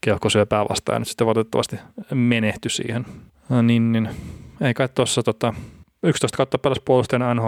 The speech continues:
L:ssä ja voittanut Stanley Cupin, ja tosiaan pitkän uran sitten muutenkin tehnyt jääkiekon parissa, ja ilmeisesti pidetty kaveri oli. No näinhän ne on kaikki kyllä, kun sattuu toi viimeinen matka kohdalle, niin kaikkihan meistä on sitten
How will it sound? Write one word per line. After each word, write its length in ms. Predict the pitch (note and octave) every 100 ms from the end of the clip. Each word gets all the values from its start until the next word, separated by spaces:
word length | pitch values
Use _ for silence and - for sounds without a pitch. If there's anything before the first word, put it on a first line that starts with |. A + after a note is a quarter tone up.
| A2+ A2
L:ssä 240 | - A#2+
ja 60 | A2+
voittanut 260 | A2+ A2+
Stanley 360 | - A2+ A2 G#2+
Cupin, 300 | F2+ G#2+ A2
ja 120 | A2+ - - _ _
tosiaan 320 | A2+ A2 A2 G#2+
pitkän 380 | G#3+ - A2 - _ _ _
uran 240 | A#2 A2
sitten 220 | - - A2
muutenkin 300 | G#2+ G#2+ -
tehnyt 260 | G2+ A2 G#2+
jääkiekon 400 | G#2 G#2+ G#2 G#2
parissa, 360 | G#2 G#2+ -
ja 80 | A2+
ilmeisesti 300 | A2+ A2+ -
pidetty 300 | B2+ A#2 - A#2
kaveri 380 | - A2+ G#2+ G#2+
oli. 220 | A#2+ A#2 - - _ _ _ -
No 100 | B2+
näinhän 240 | A#2 A2
ne 60 | A#2
on 60 |
kaikki 280 | A#2 A2 A2+
kyllä, 200 | - A2+
kun 160 | A2 A2 _ _ _
sattuu 380 | - B2 - A#2
toi 200 | A#2+ A#2 F#2+ -
viimeinen 340 | B2 A#2+ A2+ A2+
matka 260 | G#2+ -
kohdalle, 460 | - A2 A2 A2 A#2
niin 180 | B2+ - - - - C3+ - -
kaikkihan 400 | B2 - A2 A2
meistä 260 | A2+ -
on 60 | A#2+
sitten 260 | - -